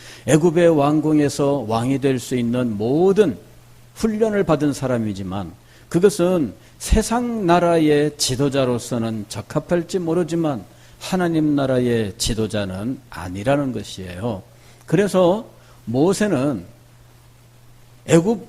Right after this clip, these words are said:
왕궁에서 왕자의 교육을 받을 필요도 있었지만 광야에서 목자로서의 삶을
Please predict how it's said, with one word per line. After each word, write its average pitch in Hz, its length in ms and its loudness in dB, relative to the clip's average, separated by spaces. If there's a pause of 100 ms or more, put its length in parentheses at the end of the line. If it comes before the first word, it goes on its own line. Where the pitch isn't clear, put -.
왕궁에서 185 1120 2
왕자의 165 760 2
교육을 147 600 2 (420)
받을 123 580 -2 (120)
필요도 135 380 -4
있었지만 107 840 -6 (420)
광야에서 127 1000 -4 (340)
목자로서의 160 1120 -4
삶을 123 680 -4